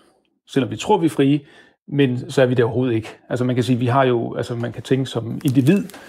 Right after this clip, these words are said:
øh, at vi måske er styret af nogle, øh, nogle psykiske, øh, præferencer, øh, som vi ikke helt altid kan styre. Altså, Freud, han sagde jo det her med, at, at vi ikke er herre i eget hus. Altså, selvom vi tror, vi,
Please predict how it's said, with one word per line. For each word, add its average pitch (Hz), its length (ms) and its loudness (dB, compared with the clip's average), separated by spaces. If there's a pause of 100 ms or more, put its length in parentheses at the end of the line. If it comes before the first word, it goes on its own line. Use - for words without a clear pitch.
(340)
øh, 120 540 2
at 131 100 2
vi 131 60 6
måske 123 280 2
er 113 40 -2
styret 135 480 4
af 110 120 -2
nogle, 98 460 -4
øh, 104 560 -6
nogle 110 180 -2
psykiske, 131 680 0 (680)
øh, 113 120 -8 (100)
præferencer, 117 840 0 (140)
øh, 113 500 -2 (340)
som 110 300 2
vi 113 80 4
ikke 123 120 2
helt - 200 -2 (120)
altid 147 260 0
kan 120 100 -4
styre. 127 400 2
Altså, 113 180 -2
Freud, - 280 -8
han 123 100 -2
sagde 120 180 2
jo 113 60 0
det 120 80 0
her 117 60 0
med, 117 180 2
at, 104 160 -2 (600)
at 110 180 -4
vi 117 160 4
ikke 139 140 4
er 120 40 2
herre 113 340 2
i 123 40 2
eget 113 220 2
hus. - 440 -4
Altså, 123 160 -4
selvom 135 280 0
vi 117 80 0
tror, 160 320 -2
vi, 117 280 -2